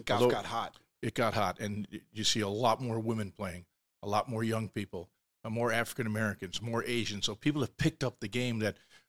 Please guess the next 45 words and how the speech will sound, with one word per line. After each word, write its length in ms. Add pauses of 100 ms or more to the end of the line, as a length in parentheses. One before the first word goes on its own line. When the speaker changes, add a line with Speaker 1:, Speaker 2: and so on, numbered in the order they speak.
(160)
Speaker 2:
most 280
of 80
the 40
golfers 600
looked 240
like 180
me 180
and 120
you, 160
Keith, 340 (380)
you 60
know, 160
and 80
our 140 (340)
guys 180
above 260
sixty 360
that 100
had 140
free 180
time 360
or 40
retired, 320
whatever, 160
to 80
play 180
golf. 280
But 100 (460)
it 80
just 200
took 200
off 160
with 80
the 60
younger 280
people, 380
and 80
all 100
of 60
a 20
sudden, 220 (260)
cool 220
clothes 360
were 220
in, 400